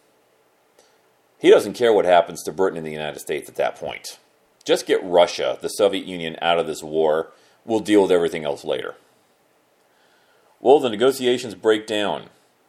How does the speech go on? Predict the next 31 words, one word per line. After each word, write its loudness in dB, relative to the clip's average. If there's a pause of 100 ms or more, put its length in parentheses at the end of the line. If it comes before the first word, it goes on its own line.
(260)
Moscow 2
wants 0
pre-war 2
frontiers. -4
Pull 0
back 4
to -6
where 2 (360)
everything 2
was 4
back 0
in -12
June -8
of -10
forty-one. -4 (840)
Germany -2
says, -4
"No, 0
we 0
want 0
to -14
keep -10
Ukraine -6
and -4
all 4
territory 0
west 0
of -16
the -12
Dnieper -4
River." -2